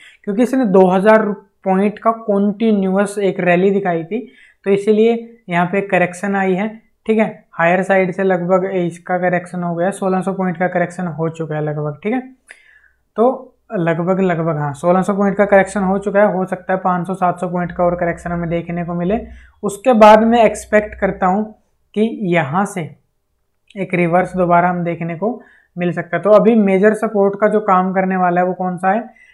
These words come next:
पैंतीस हज़ार नौ सौ यानी लगभग छत्तीस हज़ार का लेवल। यहाँ से चार सौ पाँच, चार सौ, साढ़े चार सौ पॉइंट, चार सौ, पाँच सौ पॉइंट का जो है डाउनसाइड हमें और दिख सकता है। उसके बाद मैं एक्सपेक्ट कर रहा हूँ कि बैंक निफ्टी अच्छे से अपसाइड मूव कंटिन्यू दोबारा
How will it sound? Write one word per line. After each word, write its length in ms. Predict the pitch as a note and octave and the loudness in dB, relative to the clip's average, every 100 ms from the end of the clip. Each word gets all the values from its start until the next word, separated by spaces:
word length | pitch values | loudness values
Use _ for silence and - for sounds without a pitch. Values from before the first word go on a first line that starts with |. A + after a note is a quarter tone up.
| _ _ | _ _
पैंतीस 360 | F#3 F3+ G#3 G3 | -2 0 0 0
हज़ार 280 | G3+ G3 F#3+ | 4 4 4
नौ 160 | F#3 E3+ | 0 -2
सौ 120 | E3+ | 0
यानी 240 | E3 F3+ | 0 0
लगभग 300 | F3+ E3 E3+ | -2 0 -2
छत्तीस 380 | E3+ E3 - F3 | -4 -8 -6 -6
हज़ार 240 | E3+ E3 D#3+ | -2 -2 -2
का 80 | |
लेवल। 300 | D#3 D#3 D#3 | -2 -2 -4
यहाँ 280 | E3 E3 G3 | -4 -2 -2
से 240 | G3 A3 A3+ A3 _ _ | -2 -2 -4 -8 _ _
चार 220 | F#3 F3+ | 0 0
सौ 160 | - G#3 | 0 -2
पाँच, 260 | F#3+ F#3+ | 0 -2
चार 240 | F#3+ F#3 F3+ | 0 0 0
सौ, 140 | F3+ | -2
साढ़े 240 | F#3 F3+ F3+ | -4 -2 -2
चार 240 | F3+ E3+ | -2 -2
सौ 120 | E3+ | -4
पॉइंट, 400 | F#3 F3 E3 E3 _ - | -8 -6 -8 -10 _ -6
चार 180 | E3+ | -6
सौ, 140 | D#3+ F3+ | -6 -12
पाँच 280 | F3 E3 E3 | -10 -8 -8
सौ 80 | |
पॉइंट 260 | E3+ E3+ D#3+ | -8 -8 -8
का 160 | - E3+ | -6 -4
जो 140 | E3 | -2
है 120 | G#3 A#3 - - - D3+ | -2 -4 -14 -20 -12 0
डाउनसाइड 540 | F3+ G#3 G#3+ A3 A3 | 2 4 2 4 2
हमें 220 | G3 A3+ | 2 0
और 340 | A#3 G3 G3 F3 | 2 4 4 2
दिख 180 | F#3+ | -2
सकता 320 | - E3 - D3+ | -4 -12 -8 -8
है। 120 | C#3+ - _ - | -8 -14 _ -2
उसके 280 | G#3+ G#3+ C4+ | -2 2 4
बाद 240 | B3 B3 B3 | 8 8 8
मैं 140 | A#3+ | 4
एक्सपेक्ट 440 | A#3 - A#3+ A#3 | 2 -2 -4 -2
कर 160 | - G#3 | 0 2
रहा 80 | G#3+ | 4
हूँ 80 | G#3+ | 2
कि 100 | A3 | 0
बैंक 280 | F#3 F#3+ G3 | 0 0 -2
निफ्टी 300 | F#3+ F#3+ G#3 | -4 -2 -2
अच्छे 280 | F3 - E3+ | -2 -6 -6
से 120 | F#3+ | -4
अपसाइड 400 | F3+ - F3 E3+ | -4 -2 -2 0
मूव 120 | F3 F3 | -4 -4
कंटिन्यू 460 | F3 E3 F3 E3+ F3 | -6 -6 -6 -4 -4
दोबारा 400 | E3 E3 F3+ | -4 -4 -4